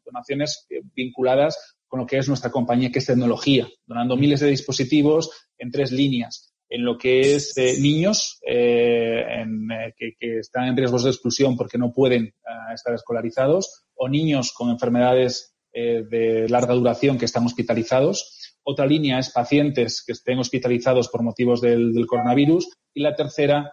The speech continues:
eh, residencias de ancianos que obviamente no pueden recibir visitas, ¿no? Y en este caso la tecnología a través de tabletas, a través de móviles,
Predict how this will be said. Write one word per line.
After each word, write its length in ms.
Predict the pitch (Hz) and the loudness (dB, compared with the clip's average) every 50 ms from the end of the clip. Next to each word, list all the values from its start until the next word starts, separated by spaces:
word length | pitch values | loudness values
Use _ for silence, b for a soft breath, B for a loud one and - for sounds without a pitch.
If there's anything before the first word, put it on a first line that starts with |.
| _ _ _ _ | _ _ _ _
eh, 300 | _ 123 123 123 123 123 | _ -6 -2 -2 0 -2
residencias 440 | 120 120 - - 127 123 123 135 123 | -2 -4 -4 -4 -4 -2 0 0 0
de 60 | 131 | 0
ancianos 480 | 131 120 123 - 135 127 127 123 127 - | -2 -2 0 0 0 2 2 -2 -4 -4
que 80 | - 123 | -2 0
obviamente 540 | 120 120 120 120 117 120 117 127 127 127 - - | 2 2 2 2 0 0 2 2 0 0 0 -2
no 180 | 120 123 117 120 | 0 0 2 2
pueden 200 | 123 123 123 120 | 2 2 2 0
recibir 280 | 120 - 120 117 120 113 | 0 -2 0 0 2 2
visitas, 480 | 120 117 - 135 123 - - - - | 0 0 0 0 0 0 -4 -4 -2
¿no? 160 | 117 123 143 | -4 -4 -4
Y 60 | 143 123 | -4 -4
en 80 | 117 | -6
este 160 | 117 - - | -6 -6 -6
caso 240 | - 139 123 - - | -4 -4 -4 -2 -2
la 80 | 123 120 | -4 -2
tecnología 600 | - 117 117 120 117 113 - - 139 135 139 135 | -2 -2 -2 0 -2 -2 -4 -4 -2 0 0 0
a 60 | 123 | 0
través 240 | - 117 117 117 110 | -2 -4 -6 -4 -4
de 100 | 117 110 | -4 -4
tabletas, 440 | - 120 117 147 156 147 160 147 143 | -4 -2 0 0 0 0 -2 -2 -2
a 80 | 135 | -4
través 180 | - 120 117 - | -4 -6 -6 -4
de 80 | 120 120 | -2 -2
móviles, 580 | 135 139 139 143 147 151 156 151 - - _ | 0 2 4 4 4 4 4 0 -4 -12 _